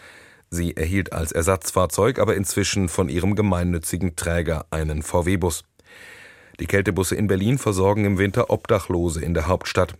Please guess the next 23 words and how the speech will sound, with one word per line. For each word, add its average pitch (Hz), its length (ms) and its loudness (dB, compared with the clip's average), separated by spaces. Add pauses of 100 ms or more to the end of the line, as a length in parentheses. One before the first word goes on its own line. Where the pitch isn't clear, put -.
(180)
Sie 80 160 -2
liefern 85 300 -2
unter 87 220 -2
anderem 95 440 2
heiße 87 320 2
Getränke 95 560 0
und 90 220 -2
Suppen 113 320 0 (280)
sowie 113 280 0
Schlafsäcke 98 800 2
zu 90 120 -2
den 90 180 0
Menschen, 87 420 0
die 87 80 -2
auf - 120 -6
der 85 100 2
Straße 87 340 0
leben. 90 300 0 (640)
Nach 92 120 0
Angaben 123 580 2
der 117 240 4
Berliner 98 400 2
Stadtmission 95 840 0